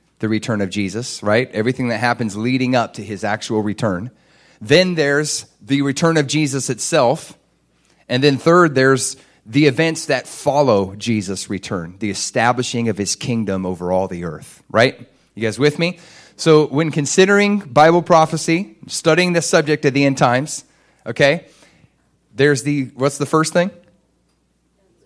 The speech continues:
Events preceding, right, leading up to Jesus' return. And then there's what, second? Yep, Jesus' actual return and all the stuff that happens around that. And then there's the events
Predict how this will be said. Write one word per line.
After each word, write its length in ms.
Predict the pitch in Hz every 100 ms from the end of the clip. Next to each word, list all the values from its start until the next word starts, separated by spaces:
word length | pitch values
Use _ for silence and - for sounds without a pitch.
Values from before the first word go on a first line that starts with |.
| _ _ _ _ _ _ -
Events 380 | 113 113 131 -
preceding, 720 | - 151 151 - 120 117 110
right, 240 | 113 107
leading 320 | 110 127 139
up 160 | 123 110
to 100 | 120
Jesus' 360 | 110 107 117 131
return. 400 | - 104 104 117
And 140 | 113
then 200 | 123 151
there's 260 | 151 143 120
what, 260 | 123 98 -
second? 340 | 113 104 80 _ _ _ _ _ _ _ _ _ _ _ _ _ _ _ _ -
Yep, 240 | - 117 107
Jesus' 340 | 120 113 110
actual 340 | 113 123 - 143
return 440 | 143 139 120 123
and 160 | 123 98
all 180 | 110
the 80 | 113
stuff 340 | - - 120 -
that 120 | 190
happens 400 | 120 120 117 113
around 260 | 117 123
that. 280 | 117 104 - - - -
And 160 | 127 135
then 200 | 175 170
there's 320 | 165 156 123
the 120 | 151
events 640 | 135 151 147 - - -